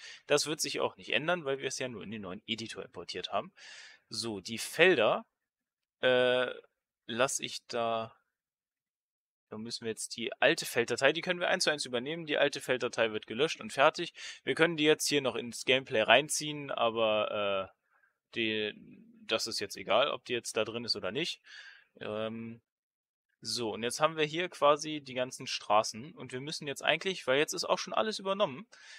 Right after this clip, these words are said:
wir haben jetzt auch schon, da müsste jetzt die Layer,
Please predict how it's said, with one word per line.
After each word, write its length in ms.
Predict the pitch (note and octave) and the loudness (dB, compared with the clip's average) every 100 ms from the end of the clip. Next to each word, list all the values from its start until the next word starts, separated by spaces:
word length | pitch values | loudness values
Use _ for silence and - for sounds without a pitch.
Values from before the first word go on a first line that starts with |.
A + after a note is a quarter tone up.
| - | -6
wir 140 | - C3 | -2 2
haben 160 | E3+ | 0
jetzt 120 | D#3+ | 0
auch 200 | D#3 D#3 | 2 2
schon, 380 | - E3 D#3+ D#3 | 0 -6 -8 -10
da 80 | B2 | -12
müsste 300 | C3 C#3+ C#3 | -8 -6 -2
jetzt 320 | C3 - - | -4 -6 -16
die 60 | - | -14
Layer, 880 | G#2 G#2 G2+ G2 G2 A2 D3 F#3+ | -12 -12 -10 -10 -10 -10 -12 -12